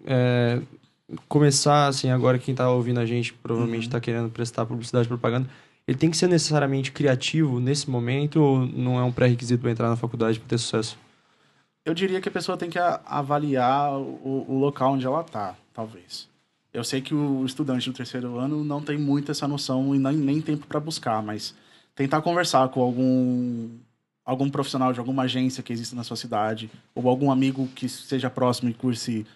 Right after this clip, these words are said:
Speaker 2: publicidade, pra você saber, s-, é, quais são as demandas, né, que tem ali. Porque numa cidade muito pequena, às vezes você não vai conseguir ter uma agência.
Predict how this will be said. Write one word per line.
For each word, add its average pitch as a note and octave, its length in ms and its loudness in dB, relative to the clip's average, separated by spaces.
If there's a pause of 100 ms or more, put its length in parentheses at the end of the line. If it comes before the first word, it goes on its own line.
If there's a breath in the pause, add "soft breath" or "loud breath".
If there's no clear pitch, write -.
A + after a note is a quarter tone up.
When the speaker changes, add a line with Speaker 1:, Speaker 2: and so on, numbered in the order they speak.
(120)
Speaker 2:
publicidade, A2+ 760 -2 (360 soft breath)
pra B2 140 0
você C3 240 0
saber, C3+ 600 2 (920)
s-, - 240 -4
é, C#3 460 4 (380)
quais A3 180 2
são A#3 120 0
as G#3+ 80 2
demandas, E3 460 2
né, B2+ 200 -2 (100)
que - 100 -10
tem C3 220 -2
ali. C#3+ 300 -2 (340 loud breath)
Porque D3 240 -2 (120)
numa F#3 180 2
cidade E3 340 0
muito C#3 200 -2
pequena, C#3 480 -2
às B2 240 -6
vezes D3 200 -2
você D#3 240 -6
não G#3 120 -4
vai E3 180 2
conseguir B2+ 280 -4
ter B2+ 120 -6
uma C3 140 0
agência. C3+ 440 -4